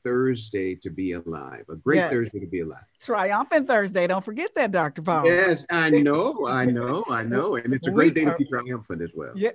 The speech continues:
Speaker 2: and we are winning today. So you got a word about winning and
Speaker 1: Oh, yes, yes, yes, all the time, all the time. I heard a friend of mine share this, and I want to share it today. It's about le-, it's about living life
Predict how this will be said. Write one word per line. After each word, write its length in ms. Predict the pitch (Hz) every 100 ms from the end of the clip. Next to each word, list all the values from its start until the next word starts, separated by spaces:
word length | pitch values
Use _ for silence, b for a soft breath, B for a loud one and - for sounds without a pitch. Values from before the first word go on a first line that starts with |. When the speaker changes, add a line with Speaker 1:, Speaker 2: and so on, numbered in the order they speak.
| -
Speaker 2:
and 160 | 202 190
we 140 | 214
are 80 | 220
winning 380 | 220 269 240 196
today. 380 | 190 175 143 147
So 120 | 240
you 160 | 220
got 200 | 254 233
a 60 | 214
word 560 | 208 247 302 254 196 190
about 480 | 190 190 180 175 - _
winning 680 | 196 240 277 269 254 254 247
and 240 | 175 160 220
Speaker 1:
Oh, 300 | 214 190 160
yes, 640 | 151 151 180 226 214 - 151
yes, 260 | 170 170
yes, 280 | 175 160 131 -
all 220 | 139 165
the 100 | 139
time, 400 | 113 131 117 95
all 140 | 123 131
the 60 |
time. 200 | 123 98
I 60 | 104
heard 160 | 180 226
a 60 |
friend 240 | 170 185 180
of 80 | 143
mine 220 | 131 120
share 260 | - 135
this, 180 | 127 117
and 60 | 113
I 40 |
want 180 | 135 175
to 80 | 131
share 300 | - 120 107
it 80 | 95
today. 340 | 87 92 82 - _ _ -
It's 180 | 170 -
about 460 | 135 156 156 156
le-, 180 | 123 147 -
it's 200 | 147 147
about 300 | 127 165 165
living 300 | 127 160 170
life 380 | 135 120 123